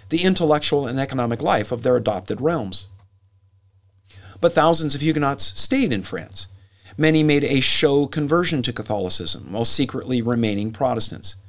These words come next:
They formed an underground church known as the Church of the Desert.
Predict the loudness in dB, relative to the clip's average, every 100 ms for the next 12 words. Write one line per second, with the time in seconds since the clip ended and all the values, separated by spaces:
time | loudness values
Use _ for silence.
0 | _ _ -20 -12 -2 0 2 2 2 0
1 | 0 0 2 2 2 0 0 0 0 0
2 | 0 0 0 2 2 0 0 -2 -2 0
3 | -2 -2 2 2 2 -4 -14